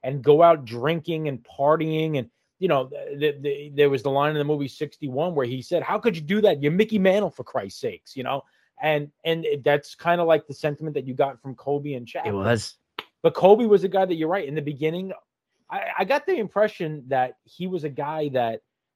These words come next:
Speaker 1: like, over time, people kind of grew closer to him as he
Speaker 2: Yep.
Speaker 1: went throughout his career because he was very polarized in the beginning
Speaker 2: Mm-hmm.
Speaker 1: and there were a lot of issues. But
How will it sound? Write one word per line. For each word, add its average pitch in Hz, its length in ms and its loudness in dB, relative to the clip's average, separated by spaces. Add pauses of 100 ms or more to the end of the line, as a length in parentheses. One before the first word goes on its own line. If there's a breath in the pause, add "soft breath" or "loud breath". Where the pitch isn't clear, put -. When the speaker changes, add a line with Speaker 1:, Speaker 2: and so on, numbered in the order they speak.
Speaker 1:
like, 131 300 -4 (100)
over 180 260 2
time, 160 600 -4 (240)
people 151 440 -4
kind 147 380 -4
of 117 240 -2
grew 131 220 -6
closer 131 440 -4
to 147 100 -8
him 151 360 -8
as 127 220 -4
he 127 100 -6
Speaker 2:
Yep. 123 120 6
Speaker 1:
went 131 140 -8
throughout 127 300 -4
his 120 120 -12
career 127 500 -4 (400)
because 135 240 0
he 123 80 -6
was 120 100 -4
very 147 300 4
polarized 110 580 -2
in 110 80 -12
the 101 60 -12
beginning 113 300 -2
Speaker 2:
Mm-hmm. 123 80 0
Speaker 1:
and 135 80 0
there 110 60 -2
were 107 100 0
a 110 40 0
lot 123 240 4
of 107 120 -4
issues. 101 440 -10 (320)
But 131 240 0